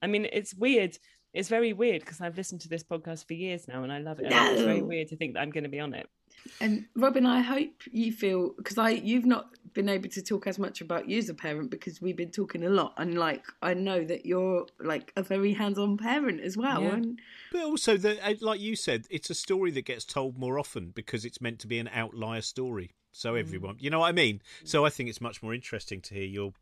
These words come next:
Speaker 3: take on it.
Speaker 2: Oh, thanks.
Speaker 3: To, to, to be honest, 'cause I,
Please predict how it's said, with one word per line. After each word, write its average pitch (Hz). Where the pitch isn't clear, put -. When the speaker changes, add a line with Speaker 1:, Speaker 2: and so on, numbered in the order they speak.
Speaker 3:
take 104
on 98
it. -
Speaker 2:
Oh, 151
thanks. -
Speaker 3:
To, 117
to, -
to 104
be 104
honest, 104
'cause 123
I, 160